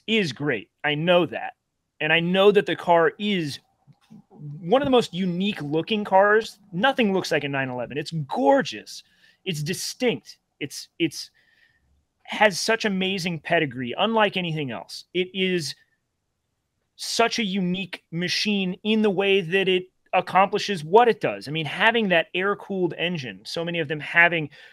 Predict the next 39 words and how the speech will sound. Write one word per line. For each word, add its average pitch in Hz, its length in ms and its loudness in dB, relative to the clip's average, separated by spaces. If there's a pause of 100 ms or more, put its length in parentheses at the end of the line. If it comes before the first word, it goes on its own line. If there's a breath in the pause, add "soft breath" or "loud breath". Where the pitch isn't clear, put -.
(160 loud breath)
you 147 100 -4
know, 135 160 -2
carburetors 180 800 2
or 143 300 -4
even 185 280 -6
mechanical 185 500 -4
fuel 185 300 -4
injection, 156 600 -4 (760 soft breath)
the 175 160 0
sounds 202 480 2
that 185 100 2
it 175 60 -6
makes, 165 320 -2
the, 160 500 -4
the 180 140 0
way 180 260 2
that 180 160 -2
it 180 60 -2
drives 170 500 0
because 175 480 -2
of 190 80 -8
the 180 60 -2
way 175 160 0
that 165 120 0
it's 151 140 -8
built 170 340 -2 (140)
is 165 160 -6
different 175 400 -4
than 180 80 -4
everything 175 220 -2
else. 147 100 -4
Like, 160 140 0
I 196 120 4
know 185 500 2
that 170 160 -4
all 180 240 4
of 151 80 -2
those 165 240 -2
things 160 460 -6